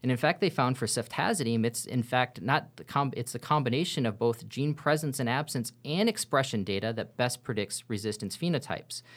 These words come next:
Same with tobramycin and meropenem, again, combination of gene presence and absence plus the expression data. Interestingly then, when they looked at Cipro, they found that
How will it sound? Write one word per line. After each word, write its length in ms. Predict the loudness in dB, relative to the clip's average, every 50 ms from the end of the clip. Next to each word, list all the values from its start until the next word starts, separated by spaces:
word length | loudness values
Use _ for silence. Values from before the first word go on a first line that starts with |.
| -20 -20 -20 -12 _
Same 240 | 0 2 4 4 4
with 100 | 2 2
tobramycin 720 | 2 0 2 2 2 4 4 4 2 2 0 0 0 2
and 100 | 4 4
meropenem, 640 | 4 4 4 2 0 0 2 2 4 4 2 2 0 -2 -8 -14 -20 -12 -10
again, 260 | -6 -2 0 0 0
combination 600 | 0 2 2 2 2 2 2 0 0 0 -2 -2
of 100 | -4 -2
gene 220 | -2 -2 -2 -2 0
presence 400 | 0 0 0 0 0 -2 -2 -2
and 100 | 0 0
absence 420 | 0 0 -2 -2 -4 -4 -4 -6
plus 380 | -10 _ -4 0 0 0 0 0
the 120 | -2 -4
expression 500 | -4 -4 0 2 2 2 2 2 -2 -2
data. 300 | -2 -4 -6 -6 -8 -12 -14 _ _ -20 -20 -20 -20 -20 -20 _
Interestingly 640 | 0 2 2 2 2 0 2 4 4 6 6 6 6
then, 180 | 4 4 4 4
when 120 | 6 6
they 100 | 4 4
looked 180 | 4 2 2 0
at 100 | 0 0
Cipro, 560 | 2 2 2 2 4 4 4 4 6 4 0 -2
they 140 | -2 -2 0
found 280 | 2 4 4 4 4 4
that 180 | 0 -2 -4